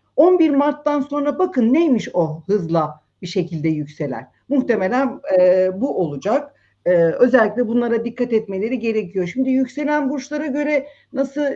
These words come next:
ne yapmalı, nerede değişim olacak? Şu andaki süreçten de ufacık bir değineceğim. Çünkü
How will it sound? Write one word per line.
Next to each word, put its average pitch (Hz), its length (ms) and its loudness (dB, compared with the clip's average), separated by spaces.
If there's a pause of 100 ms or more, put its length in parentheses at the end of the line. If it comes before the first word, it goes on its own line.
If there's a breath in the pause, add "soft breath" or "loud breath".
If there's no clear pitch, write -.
ne 254 140 2
yapmalı, 277 680 0 (240 soft breath)
nerede 214 380 -2
değişim 269 400 0
olacak? 269 480 0 (300 soft breath)
Şu - 220 -4
andaki 311 420 0
süreçten 294 680 0
de 262 60 -2
ufacık 180 480 -4
bir 175 120 -4
değineceğim. 175 680 -2 (200)
Çünkü 262 440 -2